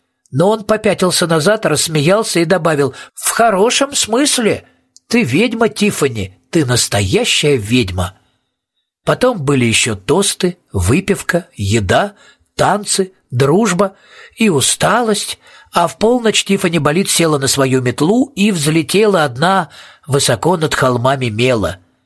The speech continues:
Она легла на спину и посмотрела на Вселенную, а потом перевернулась на живот и посмотрела на маленький кусочек Вселенной, принадлежащий лично ей.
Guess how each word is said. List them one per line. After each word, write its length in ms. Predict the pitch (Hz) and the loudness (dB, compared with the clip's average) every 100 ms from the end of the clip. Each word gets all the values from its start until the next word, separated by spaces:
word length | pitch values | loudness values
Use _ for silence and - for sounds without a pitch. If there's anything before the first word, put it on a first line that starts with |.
| _ _ _ - | _ _ _ -4
Она 260 | 110 117 165 | -2 0 2
легла 400 | 196 190 220 240 | 2 2 2 2
на 220 | 190 220 | 0 0
спину 520 | - - 196 190 175 - | 0 -2 0 0 -4 -2
и 80 | 170 | -2
посмотрела 680 | 147 151 151 160 196 165 | 0 0 0 2 2 2
на 120 | 147 | 0
Вселенную, 800 | 131 - 110 143 202 147 110 98 95 - _ _ _ _ _ | -2 0 0 2 0 -2 -2 -4 -6 -20 _ _ _ _ _
а 100 | - | -2
потом 280 | 143 131 208 | -2 -2 -2
перевернулась 720 | 123 117 113 113 117 110 - | 0 0 0 0 0 0 0
на 120 | 135 | 0
живот 440 | 123 135 131 240 - | 0 0 0 -2 -2
и 100 | 104 | -2
посмотрела 640 | 117 - 120 113 127 123 | -2 0 0 0 2 2
на 140 | 123 123 | 0 0
маленький 460 | 143 160 127 131 | 0 0 -4 -4
кусочек 600 | - 117 - 202 - 202 | -2 0 0 0 0 -4
Вселенной, 720 | - 202 190 190 180 165 170 _ _ _ _ _ - | -2 0 2 0 0 -2 -4 _ _ _ _ _ -2
принадлежащий 920 | 147 151 135 143 135 139 135 135 139 | 0 0 0 0 2 0 0 2 2
лично 440 | 117 131 - 123 | 2 2 -2 -2
ей. 540 | 135 104 113 135 - | -2 0 0 0 -6